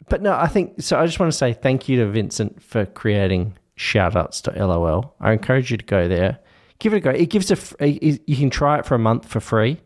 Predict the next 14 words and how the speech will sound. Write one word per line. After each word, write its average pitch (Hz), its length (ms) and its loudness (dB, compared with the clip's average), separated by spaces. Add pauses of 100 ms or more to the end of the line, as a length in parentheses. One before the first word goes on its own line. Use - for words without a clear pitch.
(680)
So - 120 -2
s-, - 160 -2
you 113 100 0
can 110 120 0
try 110 260 2
it 107 80 0
on 104 100 2
your 95 120 0
website, 98 500 0
see 123 120 0
if 107 100 -2
you 98 80 -2
like 92 320 0
it, - 200 -6